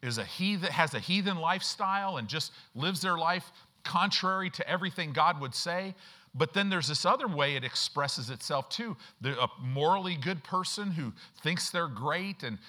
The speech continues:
may, may even donate money and donate their time and go to church and do all these religious acts.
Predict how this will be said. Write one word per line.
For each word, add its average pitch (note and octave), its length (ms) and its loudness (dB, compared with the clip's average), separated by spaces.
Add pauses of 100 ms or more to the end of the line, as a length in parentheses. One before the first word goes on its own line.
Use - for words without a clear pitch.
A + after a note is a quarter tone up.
(140)
may, D3+ 280 -2
may D3+ 220 -2
even D3 340 -4
donate F3 420 0
money F#3+ 320 -2
and D3 140 -6
donate F3+ 380 -2
their D#3+ 120 -4
time F#3 480 -6
and B2 80 -8 (260)
go D#3+ 140 4
to E3+ 100 -2
church F#3+ 560 0
and C3+ 100 -4
do C#3 140 -2
all G3 280 6
these G3+ 280 -2
religious E3+ 560 -2
acts. F3+ 680 2